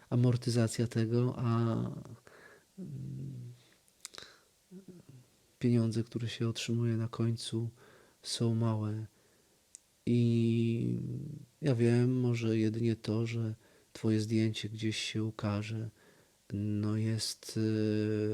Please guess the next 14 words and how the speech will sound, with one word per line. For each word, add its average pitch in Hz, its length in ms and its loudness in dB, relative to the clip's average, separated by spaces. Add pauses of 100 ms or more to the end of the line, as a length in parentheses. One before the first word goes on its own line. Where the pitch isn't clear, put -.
(920)
e, - 200 -6
jak 120 160 -4
gdyby, 131 280 -4
no 113 100 0
takie 110 580 -2 (380)
satysfakcjonujące. 113 1300 0 (480)
Też 190 280 4
ludzie 160 340 8
jak 156 200 10
gdyby 147 220 4
z 147 60 0
różnych 147 400 4
powodów 135 460 4
fotografują. 113 800 -2